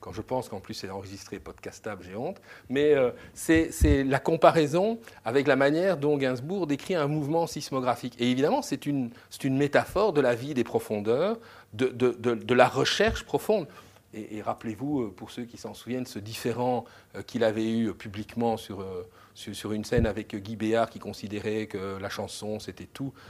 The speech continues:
Et Gainsbourg lui a dit : « La chanson c'est rien du tout, c'est un art de crétin. La, le vrai art c'est la peinture. »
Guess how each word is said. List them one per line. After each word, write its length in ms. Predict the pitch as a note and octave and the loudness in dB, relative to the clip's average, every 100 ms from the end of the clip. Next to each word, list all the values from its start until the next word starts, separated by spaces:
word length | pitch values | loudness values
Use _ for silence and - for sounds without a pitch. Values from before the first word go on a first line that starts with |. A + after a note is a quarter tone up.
| - | -16
Et 80 | F#2 | -4
Gainsbourg 380 | G#2 F2+ A2+ | -4 0 0
lui 80 | G#2+ | 0
a 60 | G2 | 0
dit : « 100 | A#2 | 0
La 80 | G#2 | -2
chanson 320 | G#2+ G2 A2 | -4 -8 -8
c'est 160 | - | -8
rien 160 | F#2+ G#2+ | -8 -8
du 140 | G2 | -8
tout, 160 | - C3+ | -12 -14
c'est 160 | - G#2 | -8 -6
un 100 | G2 | -6
art 160 | F#2+ | -8
de 60 | F#2+ | -10
crétin. 500 | - F#2+ G2+ B2 D3+ - - - | -10 -10 -8 -6 -8 -12 -20 -6
La, 160 | G2+ - | -4 -2
le 120 | A#2 | -2
vrai 280 | G2 C3 C3 | 0 2 2
art 240 | A#2+ B2 - | 2 2 0
c'est 100 | A2 | -6
la 80 | |
peinture. » 540 | G2 G2+ - C#3 F3+ | -6 -8 -10 -10 -12